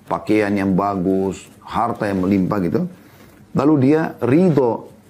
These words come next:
dalam setiap keadaan, apakah pada saat lagi memuncak rezeki tersebut atau sedang ada ujiannya, bangkrut usaha, utang tidak dibayar, dia terima semua keadaan. Sebagaimana perkataan Ali bin Abi Thalib radhiyallahu anhu, "Siapa yang Allah karunia untuknya harta,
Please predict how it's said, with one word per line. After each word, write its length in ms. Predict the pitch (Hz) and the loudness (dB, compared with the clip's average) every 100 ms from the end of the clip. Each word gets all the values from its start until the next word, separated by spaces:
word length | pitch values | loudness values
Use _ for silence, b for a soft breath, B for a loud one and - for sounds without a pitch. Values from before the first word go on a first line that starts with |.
| - - | -20 -6
dalam 320 | 107 120 123 | -2 0 0
setiap 400 | 117 - 175 160 | -2 -2 -2 -2
keadaan, 480 | 131 110 110 90 80 76 - | -2 -2 -2 -4 -6 -10 -8
apakah 400 | 98 107 - 135 | -6 -6 -6 -4
pada 240 | 113 104 | -2 -2
saat 240 | 98 110 95 | -4 -6 -4
lagi 240 | 98 95 | -2 2
memuncak 560 | 98 104 139 127 120 87 | 2 2 2 0 -4 -6
rezeki 320 | 98 87 - | -8 -6 -8
tersebut 440 | 95 87 98 151 - | -8 -6 -2 -4 -4
atau 240 | 120 151 | -4 -4
sedang 240 | 127 117 | -4 -4
ada 160 | 113 139 | -2 0
ujiannya, 560 | 160 131 185 117 175 190 - - - - - - - B B - - | 2 2 0 0 0 -2 -10 -20 -20 -20 -20 -20 -20 B B -20 -6
bangkrut 480 | - 151 147 147 123 | -2 0 0 0 0
usaha, 640 | 127 135 131 123 117 117 - | -2 -2 -2 0 -2 -4 -2
utang 400 | 147 156 147 131 | -2 0 -2 0
tidak 160 | 117 | 0
dibayar, 640 | 117 113 123 123 117 110 - 110 | 0 0 0 0 0 -2 -6 -2
dia 160 | 131 | 0
terima 320 | 147 165 143 | 2 2 2
semua 240 | 117 113 107 | 0 -2 -2
keadaan. 480 | 95 87 - 78 73 - - _ - - _ | -4 -4 -6 -8 -14 -20 -20 _ -20 -20 _
Sebagaimana 480 | - 98 101 120 123 | -8 -4 0 0 -2
perkataan 400 | - 107 107 107 | -4 -6 -4 -4
Ali 240 | 95 107 | 0 0
bin 80 | 95 | 0
Abi 160 | 95 95 | 0 -2
Thalib 320 | 107 107 - | -2 -4 -4
radhiyallahu 320 | 90 92 - | -4 -4 -4
anhu, 80 | 120 | -6
"Siapa 320 | 117 107 127 | -6 -4 -4
yang 80 | 107 | -2
Allah 240 | 113 113 | -2 -2
karunia 400 | 104 101 104 117 | -2 -2 -2 -2
untuknya 320 | 104 - 87 95 | -2 -4 -6 -6
harta, 480 | 113 113 156 196 | -6 -4 -6 -6